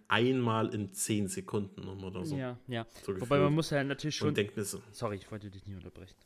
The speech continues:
Speaker 2: Rede erst aus.
Speaker 1: Ich wollte nur, nur sagen, das ist halt, also das ist halt schon ein kleiner Offenbarungseid. Also das, so schlecht darfst du halt
Speaker 2: Ja.
Speaker 1: einfach nicht verteidigen.
Speaker 2: Ja, also er hat das katastrophal gemacht, war off-, offensichtlich völlig überfordert mit dem, was er machen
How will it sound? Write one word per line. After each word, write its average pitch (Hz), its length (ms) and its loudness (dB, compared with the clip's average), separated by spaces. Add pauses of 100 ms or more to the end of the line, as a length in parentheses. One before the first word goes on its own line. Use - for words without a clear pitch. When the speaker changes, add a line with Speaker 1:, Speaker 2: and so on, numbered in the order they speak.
(160)
Speaker 2:
Rede 92 140 -12
erst - 240 -16
aus. - 280 -18 (1080)
Speaker 1:
Ich - 240 -2
wollte 95 140 0
nur, 98 220 -2
nur 95 180 -2
sagen, 95 240 0
das 92 140 -2
ist 98 160 -4
halt, 92 220 -2 (320)
also 95 220 -6
das 95 160 -2
ist 107 160 -4
halt 95 120 -2
schon 98 140 -6
ein 92 160 -6 (140)
kleiner 101 360 -2
Offenbarungseid. 95 720 -4
Also 92 200 -2
das, 98 280 -4
so 117 180 2
schlecht 104 340 0
darfst 101 260 -2
du 95 40 -6
halt 92 120 -4
Speaker 2:
Ja. 92 60 0
Speaker 1:
einfach 92 120 -6
nicht 90 160 -4
verteidigen. 95 460 -6
Speaker 2:
Ja, 113 180 -2
also 127 200 -2
er 127 40 2
hat - 80 -2
das 139 120 -8
katastrophal 147 640 -4
gemacht, 127 360 -6
war 120 120 0 (100)
off-, - 240 -10
offensichtlich 139 640 -4
völlig - 420 -2
überfordert 143 480 -6
mit 127 160 -12
dem, 127 140 -10
was - 120 -14
er 98 100 -10
machen 120 360 -10